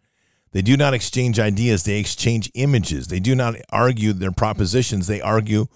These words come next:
what good look, good, good looks, celebrities, and commercials are." Man,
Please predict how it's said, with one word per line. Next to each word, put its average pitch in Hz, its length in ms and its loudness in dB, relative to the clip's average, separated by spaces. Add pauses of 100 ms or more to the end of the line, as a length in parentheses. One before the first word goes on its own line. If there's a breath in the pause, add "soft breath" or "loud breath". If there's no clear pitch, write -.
(240)
what 107 240 -4
good 120 260 -2
look, 113 340 -6
good, 110 380 -4
good 135 180 0
looks, 127 380 -2
celebrities, 113 640 -2
and 98 160 -4
commercials 107 540 -2
are." 52 180 -10 (3750)
Man, 104 380 -6